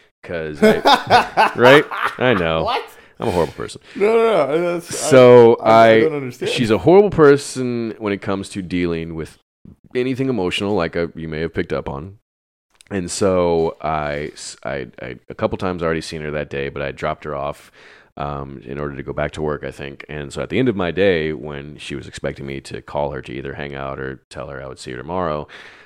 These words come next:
Speaker 1: uh, instead texted her and was like, "Hey, we need to have a talk. It's not gonna be a very good talk, uh, but I know that you don't handle these situations well, so do you,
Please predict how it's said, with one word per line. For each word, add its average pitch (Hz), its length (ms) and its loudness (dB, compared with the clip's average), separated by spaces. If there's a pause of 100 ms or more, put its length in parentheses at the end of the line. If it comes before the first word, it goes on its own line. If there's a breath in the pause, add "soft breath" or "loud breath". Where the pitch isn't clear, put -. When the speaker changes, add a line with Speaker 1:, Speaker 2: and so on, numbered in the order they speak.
(180 loud breath)
Speaker 1:
uh, 73 300 -8
instead 104 420 -4
texted 90 360 -4
her 80 120 -4
and 76 60 -6
was 71 100 -12
like, 69 140 -12
"Hey, 82 400 -6
we 78 220 -10
need 82 140 -8
to 69 60 -10
have 65 100 -12
a 67 40 -14
talk. 69 460 -8 (320)
It's - 180 -16
not 69 140 -10
gonna 67 100 -16
be 65 140 -12
a 62 40 -14
very 64 200 -12
good 95 300 -2
talk, 73 440 -8 (520 soft breath)
uh, 67 280 -8
but 69 160 -10
I 69 60 -8
know 76 160 -6
that 65 120 -12
you 78 80 -10
don't 73 160 -12
handle 76 280 -10
these 67 180 -10
situations 64 640 -12
well, 76 340 -4
so 76 160 -12
do 69 120 -12
you, 65 360 -14